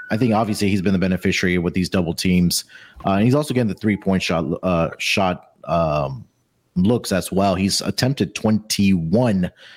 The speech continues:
three-point shots alone over the last two games. He's knocked down five and six. He's had a total of forty field goal attempts as well. And again, the game on Thursday, a lot of it has to do with, um,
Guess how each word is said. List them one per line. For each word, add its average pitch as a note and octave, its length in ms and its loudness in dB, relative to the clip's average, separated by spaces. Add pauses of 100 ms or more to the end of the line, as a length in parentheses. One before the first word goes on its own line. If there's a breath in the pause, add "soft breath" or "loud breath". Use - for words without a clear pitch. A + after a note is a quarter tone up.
(240 loud breath)
three-point G#2+ 440 0
shots G2 340 -2
alone F#2 640 2
over F2+ 220 0
the E2+ 100 0
last F#2 520 0
two G#2 240 0
games. F2+ 400 0
He's - 180 -4
knocked F2+ 220 -2
down E2+ 180 -2
five F#2+ 400 -2
and E2 160 -2
six. - 480 -2 (440 loud breath)
He's - 100 -4
had G2+ 100 0
a F#2 40 -6
total A2+ 400 2
of F2 200 -2
forty A2+ 440 0
field G#2+ 300 -2
goal F#2 140 2
attempts E2+ 360 -2
as D#2+ 200 -4
well. E2+ 440 0 (300 loud breath)
And E3 180 2
again, D3+ 340 2
the A2+ 160 2
game B2 380 0
on G2+ 220 0
Thursday, G2 360 0
a F#2 140 -2
lot F#2 200 0
of F2 80 0
it F2+ 80 0
has F2+ 220 -2
to E2 80 -8
do F2+ 200 2
with, F2 500 -2
um, D3+ 640 -2